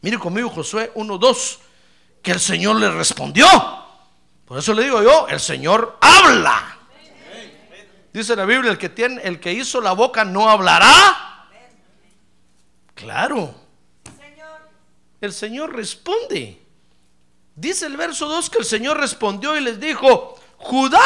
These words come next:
subirá primero. He aquí yo he entregado el país en sus manos". Mire, ¿cómo es posible que Judá fuera a poseer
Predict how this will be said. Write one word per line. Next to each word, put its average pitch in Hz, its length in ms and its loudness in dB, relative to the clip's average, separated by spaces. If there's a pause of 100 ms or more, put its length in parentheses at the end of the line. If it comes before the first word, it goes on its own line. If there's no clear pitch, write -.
(260)
subirá 359 680 6
primero. 523 680 4 (1080)
He 175 100 -6
aquí 330 400 4
yo 330 120 4
he 277 40 4
entregado 262 580 4
el 240 160 0
país 494 880 6
en 381 200 4
sus 370 320 -2
manos". 453 760 -8 (2500)
Mire, 285 260 -14 (540)
¿cómo 339 260 -8
es 359 140 -10
posible 302 640 -6
que - 400 -10 (1700)
Judá 247 720 -6
fuera 262 360 -6
a - 240 -12
poseer 220 920 -10